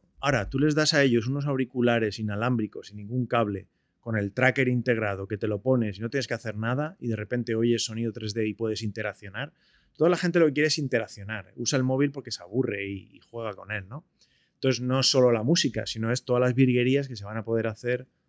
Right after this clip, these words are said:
un poco con el sonido tres D. Entonces, claro, desde un punto de vista científico buscamos la perfección y tal, pero al final el triunfo viene de cosas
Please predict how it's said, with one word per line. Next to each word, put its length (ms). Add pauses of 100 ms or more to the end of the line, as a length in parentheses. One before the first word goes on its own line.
(200)
un 140
poco 200
con 120
el 60
sonido 360
tres 280
D. 180 (920)
Entonces, 480 (580)
claro, 160
desde 140
un 60
punto 180
de 320
vista 240
científico 560
buscamos 420
la 140
perfección 1000
y 60
tal, 320 (560)
pero 160
al 80
final 480 (240)
el 160
triunfo 360
viene 500 (460)
de 200
cosas 640